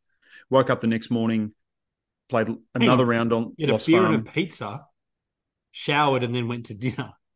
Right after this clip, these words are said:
Speaker 1: Yeah. We were hungry.
Speaker 2: <laughs> Okay. No
Speaker 1: Uh,
Speaker 2: judgment.
Speaker 1: only one or two pieces of pizza, not much. They're small pizzas. Um,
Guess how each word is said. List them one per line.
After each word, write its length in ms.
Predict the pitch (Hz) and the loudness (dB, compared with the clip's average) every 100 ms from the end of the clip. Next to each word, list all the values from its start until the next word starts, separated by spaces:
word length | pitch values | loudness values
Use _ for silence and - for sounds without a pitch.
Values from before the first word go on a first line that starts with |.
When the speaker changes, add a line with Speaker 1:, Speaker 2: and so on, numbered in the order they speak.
| _ _ _ _ _ 156 | _ _ _ _ _ 0
Speaker 1:
Yeah. 220 | 160 87 - _ _ _ _ _ _ _ - | 2 2 -6 _ _ _ _ _ _ _ 2
We 120 | 180 | 6
were 80 | 175 | 8
hungry. 380 | 165 170 101 82 _ _ - - - | 6 2 0 -8 _ _ -10 -6 0
Speaker 2:
<laughs> 80 | 320 - - - - 285 - - - 185 156 - - | 0 0 2 2 2 0 2 0 -2 -10 -10 -14 -6
Okay. 160 | 160 214 | -6 -2
No 80 | - - | -2 2
Speaker 1:
Uh, 180 | 143 151 | 2 4
Speaker 2:
judgment. 420 | 151 151 196 196 - _ _ _ _ _ _ _ _ _ _ | 2 -2 -6 -6 -12 _ _ _ _ _ _ _ _ _ _
Speaker 1:
only 160 | 339 131 | -4 -2
one 160 | 131 131 | 0 -2
or 80 | |
two 160 | 120 127 | -2 -4
pieces 300 | 120 107 101 | -4 -8 -10
of 80 | 107 | -10
pizza, 260 | 120 - 233 | -10 -8 -8
not 200 | 214 113 | -8 -8
much. 280 | 190 - _ _ - | -12 -16 _ _ -6
They're 100 | 214 | -4
small 260 | - 113 107 | -4 -6 -6
pizzas. 420 | 113 113 143 - _ - - 127 | -8 -8 -12 -18 _ -20 -16 -2
Um, 480 | 156 156 151 147 | 4 4 4 0